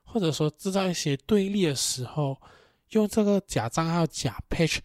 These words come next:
去传播假消息，去撕裂这个社会，但我们本地人完全没有一个醒觉，或者说一个在网络上的认知，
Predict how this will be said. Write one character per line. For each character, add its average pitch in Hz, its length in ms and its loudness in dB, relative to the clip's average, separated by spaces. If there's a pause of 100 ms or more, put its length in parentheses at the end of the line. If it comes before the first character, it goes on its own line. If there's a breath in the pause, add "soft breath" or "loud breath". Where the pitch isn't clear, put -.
(180 loud breath)
去 190 120 0
传 131 240 -2
播 135 140 2
假 113 240 -8
消 127 220 -4
息， 147 320 -4
去 - 240 0
撕 - 340 2
裂 190 140 2
这 180 120 -6
个 175 80 0
社 - 220 0
会， 160 160 2
但 226 180 2
我 160 120 -2
们 139 240 -6 (160)
本 135 180 -6
地 214 120 -4
人 151 260 -2
完 143 200 -4
全 143 220 -4
没 147 440 -2
有 143 220 -6 (800 loud breath)
一 202 100 -4 (120)
个 175 400 0 (280)
醒 120 420 -2
觉， 123 320 -6
或 185 140 2
者 147 80 2
说 147 140 -2
一 147 40 -4
个 165 260 -2
在 175 180 -2
网 127 140 -4
络 131 80 -4
上 160 160 -6
的 147 80 -6
认 151 320 -2
知， 131 360 -6